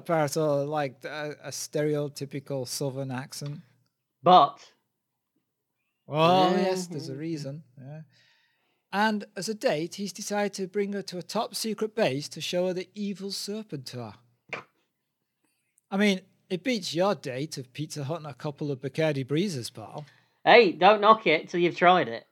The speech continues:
Speaker 1: She is naturally fearful of Serpentor, but Falcon reassures her. And when I say reassure, I'm using massive air quotes because what he says is, "When you're with Lieutenant Falcon, the only thing you have to fear is Falcon himself." <laughs>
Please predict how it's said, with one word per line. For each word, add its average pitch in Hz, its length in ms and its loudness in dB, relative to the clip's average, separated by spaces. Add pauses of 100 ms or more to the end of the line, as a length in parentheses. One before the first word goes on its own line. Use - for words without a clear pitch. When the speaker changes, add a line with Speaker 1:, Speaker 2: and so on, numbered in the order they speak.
(460)
Speaker 1:
She 208 240 2
is 156 100 2
naturally 151 460 -4
fearful 156 560 -6
of 98 60 -12
Serpentor, 117 600 -14
but 175 120 -12
Falcon 196 480 -4
reassures 156 500 -4
her. 170 280 -6 (360)
And 165 160 -2
when 202 100 2
I 190 40 2
say 185 200 0
reassure, 147 640 0 (320)
I'm 156 120 -4
using 156 300 -2
massive 156 380 -2
air 156 160 4
quotes 123 340 -10
because 151 240 -4
what 170 160 2
he 160 80 0
says 160 340 0
is, 117 160 -8 (280)
"When 123 240 -6
you're 113 100 -10
with 120 300 -8
Lieutenant 123 480 -4
Falcon, 143 580 -4
the 120 140 -8
only 156 260 -4
thing 180 240 -6
you 175 120 -2
have 175 160 -2
to 185 100 -10
fear 170 420 -2 (160)
is 123 160 -10
Falcon 135 540 -4
himself." 160 800 0 (2000)
<laughs> 196 60 -14